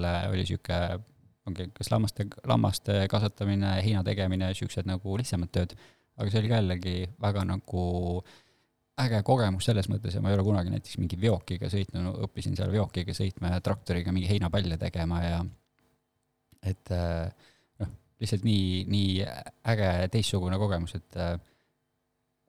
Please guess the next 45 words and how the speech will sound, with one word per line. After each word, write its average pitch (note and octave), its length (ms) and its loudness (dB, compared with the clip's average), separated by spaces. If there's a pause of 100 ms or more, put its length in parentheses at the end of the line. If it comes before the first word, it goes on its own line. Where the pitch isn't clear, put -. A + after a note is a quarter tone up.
(160)
ma G2 80 2
soovitaks F#2+ 400 4
nagu F2+ 160 2
kõigil, G2 400 0
kes, - 400 -4
äh, E2+ 320 -2
vähegi G2 300 -2
näiteks - 260 -8
gümnaasiumi F#2 400 2
lõpetavad F2+ 400 -2
ja F2+ 80 0
mõtlevad E2+ 320 -2
kuhugi F#2 240 0
minna, F2+ 300 0 (680)
minna G2 280 2
nagu E2+ 160 -2
reisima, F2+ 320 0
võtke E2 220 -2
see F#2 100 2
aasta G#2+ 260 0
ära, F2+ 100 0
mine F#2+ 200 2 (100)
kohe F#2 280 0 (520)
mingi F2 220 -2
ülikooli, F2+ 500 0
sest E2+ 280 -8 (120)
et E2 160 -10
sa F#2 140 0
ei E2+ 160 0
tea G2+ 160 0 (100)
veel D#2+ 140 -2
tegelikult, E2+ 720 -6
ma F2+ 80 0
arvan, - 160 -2
sajaprotsendiliselt, E2+ 960 -2
kas F#2 160 2
sa F2+ 80 -2
seda F2 180 -4
tahad E2+ 300 -4
või F2+ 100 -2
sa F2 160 0
seda F2+ 220 -4
ei F2 80 -4
taha, F#2+ 240 0
et, - 80 -20